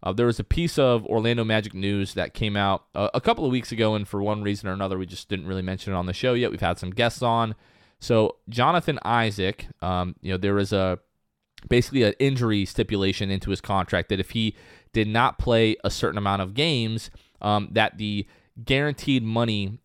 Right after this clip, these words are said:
in his contract, uh, would be impacted by that. And I think Bobby Marks was the first that reported on this a couple of weeks ago.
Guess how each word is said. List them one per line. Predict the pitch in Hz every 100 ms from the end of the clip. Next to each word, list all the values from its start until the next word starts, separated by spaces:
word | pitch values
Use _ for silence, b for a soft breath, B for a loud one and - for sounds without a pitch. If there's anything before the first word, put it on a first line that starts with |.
| _
in | 107 104
his | 107 101
contract, | - 107 107 101 107 92 87 - -
uh, | 82 85 - - - -
would | 107 101
be | 107
impacted | - 107 - 90 - 90
by | 90 87
that. | 82 78
And |
I | 90
think | 120 123
Bobby | 110 98 98
Marks | 95 92 -
was | 101 -
the | 92
first | - 95
that | - -
reported | 90 127 120
on | 120
this | 117
a | 104
couple | 110 101 90
of |
weeks | 104 120 131
ago. | 117 117